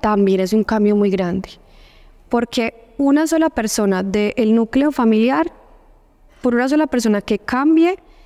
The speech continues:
ya todo el entorno debe cambiar. Por ejemplo, con la diabetes, si, si la persona ya tiene que tener cambios en su alimentación, pues la familia también se tiene que adaptar a esos cambios.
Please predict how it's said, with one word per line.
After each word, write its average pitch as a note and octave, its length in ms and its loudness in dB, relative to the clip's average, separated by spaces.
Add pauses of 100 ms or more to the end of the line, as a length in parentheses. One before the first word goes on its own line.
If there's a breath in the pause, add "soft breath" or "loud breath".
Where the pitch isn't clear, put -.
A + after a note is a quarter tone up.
(140 soft breath)
ya G3+ 280 -2
todo A3+ 260 -2
el A3+ 100 0
entorno F#3 360 -2
debe G3 160 0
cambiar. G#3+ 340 -2
Por G#3 160 -4
ejemplo, F#3 240 -2
con G#3+ 160 0
la F#3+ 100 -2
diabetes, F#3+ 600 -2 (340 soft breath)
si, A3 600 -2
si A#3 160 -2
la A3 100 0
persona G#3 360 -2
ya A#3+ 120 -2
tiene B3+ 220 -2
que C4 100 -2
tener B3 320 -2
cambios A#3+ 380 0
en G#3 120 0
su G3 80 -2
alimentación, F#3 800 0 (260 loud breath)
pues - 260 -6 (320)
la G#3 260 2
familia F#3 400 0
también F#3 640 0 (220 soft breath)
se G#3 180 -4
tiene G#3+ 240 -2
que G#3 120 -6
adaptar G3+ 300 -2
a G3 40 -2
esos G3 220 -4
cambios. G#3+ 500 0